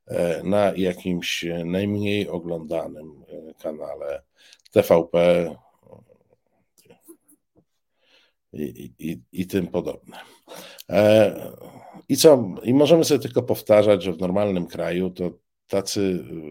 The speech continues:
e, ludzie po pierwsze wylecieliby z hukiem z roboty, po drugie telewizja by się kajała przez tydzień i przepraszała, e, a w ogóle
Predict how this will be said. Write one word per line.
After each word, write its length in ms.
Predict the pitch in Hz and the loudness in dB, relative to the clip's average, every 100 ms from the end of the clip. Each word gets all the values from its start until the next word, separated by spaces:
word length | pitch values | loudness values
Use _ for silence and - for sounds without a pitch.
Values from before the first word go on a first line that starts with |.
| - _ - - - _ | -18 _ -20 -20 -20 _
e, 220 | - 87 65 | -4 -4 -2
ludzie 440 | 85 110 107 107 | 0 2 4 2
po 140 | - | 2
pierwsze 400 | 101 120 110 - | 0 2 4 2
wylecieliby 640 | 95 101 98 - 110 92 95 | 0 0 0 0 0 0 -2
z 60 | |
hukiem 340 | - 104 107 87 | -6 -6 -4 -4
z 60 | |
roboty, 480 | 87 78 65 - - | -6 -8 -10 -12 -12
po 160 | - 85 | -10 -10
drugie 440 | 95 110 110 101 | -4 -4 0 0
telewizja 580 | 98 95 92 101 110 101 | 0 -2 -2 -2 0 0
by 100 | 98 | -2
się 180 | - 90 | -6 -8
kajała 680 | - 101 104 104 107 92 | -2 0 2 2 2 2
przez 520 | 85 - 80 - - - - - - _ | -2 -8 -10 -10 -12 -16 -20 -20 -20 _
tydzień 440 | - 120 107 104 90 | -4 -2 0 0 -2
i 120 | 101 | -4
przepraszała, 1000 | - 120 107 95 - 101 78 71 76 104 - _ _ - - - - _ - | -2 0 0 0 0 0 -2 -2 -8 -10 -16 _ _ -20 -20 -20 -20 _ -4
e, 1120 | 101 101 107 113 117 113 113 113 113 113 110 101 - - - | 0 4 6 6 6 6 6 6 4 2 -2 -8 -16 -18 -2
a 120 | 104 | 2
w 60 | 131 | 2
ogóle 320 | 135 135 | 4 4